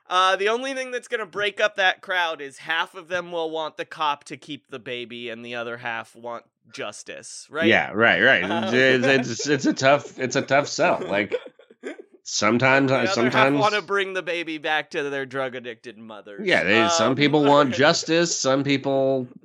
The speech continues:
Speaker 2: have a different kind of justice in mind.
Speaker 1: <laughs> Um,
Speaker 2: But yeah, if, if
Speaker 1: uh,
Speaker 2: Bubba Rogowski shows up at Game Four, the Warriors do have to worry. But
Speaker 1: Yeah.
Speaker 2: I think he's, I don't think he's much of a sports fan.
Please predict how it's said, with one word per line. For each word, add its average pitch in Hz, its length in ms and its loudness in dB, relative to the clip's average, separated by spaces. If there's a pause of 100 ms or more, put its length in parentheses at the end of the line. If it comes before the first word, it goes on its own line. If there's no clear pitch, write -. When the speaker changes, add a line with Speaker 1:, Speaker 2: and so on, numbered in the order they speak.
(200)
Speaker 2:
have 147 200 4
a 156 40 4
different 135 300 -2
kind 82 120 0
of 69 60 -6
justice - 420 -6
in - 120 -8
mind. - 300 -10
Speaker 1:
<laughs> - 1400 -14
Um, 151 500 -6 (1800)
Speaker 2:
But 131 180 6
yeah, 143 220 8
if, 113 140 4
if 147 140 4
Speaker 1:
uh, 113 100 -4
Speaker 2:
Bubba 202 260 4
Rogowski 135 760 0
shows 139 300 -2
up 131 100 -2
at 131 80 -4
Game 123 240 2
Four, 120 180 4
the 113 80 4
Warriors 101 300 2
do 90 240 0
have 78 160 -6
to 82 80 -8
worry. - 400 -12
But - 140 -2
Speaker 1:
Yeah. - 80 -4
Speaker 2:
I 92 80 2
think 92 200 0
he's, - 460 0 (580)
I 98 80 0
don't 95 140 2
think 95 120 2
he's 80 200 0
much 82 160 -2
of 87 60 -12
a - 40 -12
sports - 340 -2
fan. - 240 -12